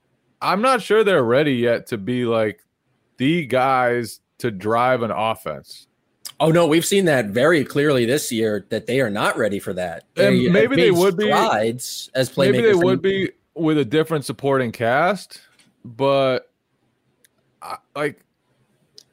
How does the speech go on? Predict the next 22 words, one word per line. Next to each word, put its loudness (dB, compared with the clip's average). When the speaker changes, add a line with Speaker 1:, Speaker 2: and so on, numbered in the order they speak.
Speaker 1:
I -2
think, -4
like, 0
even -2
the -2
Clippers -4
have 0
that -2
problem, -2
and -6
the -6
Clippers -2
have -2
Kawhi 2
Leonard 0
and -4
Paul 0
George 0
and -4
even -4
Lou 2
Williams 0